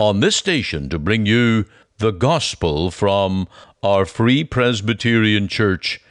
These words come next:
here in Cloverdale. We also invite you to our church services on Sundays, ten thirty and six P M. Through our website, you can listen and view to our online services at ten thirty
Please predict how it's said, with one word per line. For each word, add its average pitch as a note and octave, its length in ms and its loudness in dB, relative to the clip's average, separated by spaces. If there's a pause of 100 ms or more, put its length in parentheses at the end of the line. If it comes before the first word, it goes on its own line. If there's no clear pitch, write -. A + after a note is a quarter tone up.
(120)
here A2 320 0
in G2+ 180 0
Cloverdale. C2+ 840 -4 (640)
We A#2+ 140 2
also F3+ 280 2
invite A#2+ 300 0
you B2+ 80 -2
to C3+ 160 0
our C#3 100 2
church D3+ 340 -2
services D#2+ 680 -2
on C#2 200 -4
Sundays, A#2 680 0
ten G#2+ 320 0
thirty A2+ 380 0
and A#2+ 160 0
six - 340 -4
P F#2 320 -2
M. D#2 300 -4 (160)
Through F#3+ 560 0
our A#2 380 2
website, B2+ 680 0
you B2+ 120 0
can A2+ 400 0
listen D#3 640 0
and E3 200 -2
view A2 540 0 (300)
to A#2+ 220 0
our A2+ 220 2
online F#2+ 720 0
services F2 960 -2 (300)
at - 180 -6
ten C3+ 240 0
thirty G#2 480 -2